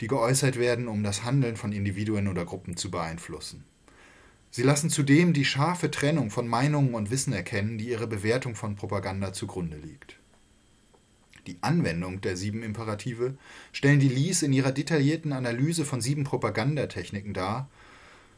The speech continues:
denen sie Symbole zuordnen, um ihre F-, Vorkommen in den Reden von Father Coughlin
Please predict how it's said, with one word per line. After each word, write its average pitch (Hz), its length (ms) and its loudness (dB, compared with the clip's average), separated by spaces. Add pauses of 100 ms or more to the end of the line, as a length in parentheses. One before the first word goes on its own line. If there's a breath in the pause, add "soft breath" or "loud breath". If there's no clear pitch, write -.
(580 loud breath)
denen 131 200 6
sie 131 160 4
Symbole 123 920 4
zuordnen, 127 720 2
um 127 180 -8
ihre 123 180 -4
F-, 110 260 -8 (220)
Vorkommen 135 800 2 (160)
in 160 180 4
den 135 160 4
Reden 131 340 2
von 117 200 -6
Father 120 400 -2
Coughlin 110 600 -8